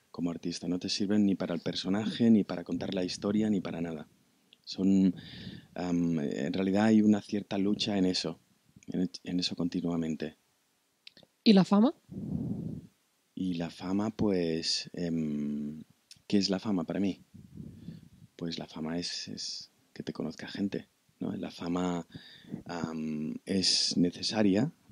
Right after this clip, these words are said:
Speaker 1: para, para los actores. Bueno, no es necesaria, pero, pero, em,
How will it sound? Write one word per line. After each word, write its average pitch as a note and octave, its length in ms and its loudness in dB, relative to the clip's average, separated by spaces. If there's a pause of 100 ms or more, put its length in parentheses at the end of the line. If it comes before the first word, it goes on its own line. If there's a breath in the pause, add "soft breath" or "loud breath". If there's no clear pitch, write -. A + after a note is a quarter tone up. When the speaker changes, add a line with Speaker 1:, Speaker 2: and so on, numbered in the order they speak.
Speaker 1:
para, D#2+ 320 -4
para D#2+ 220 -4
los D#2+ 220 -2
actores. - 320 4
Bueno, F2 260 2
no F2+ 240 12
es F#2 140 6
necesaria, G#2 560 8
pero, F2 300 8
pero, D2 500 6 (600 loud breath)
em, D2 800 6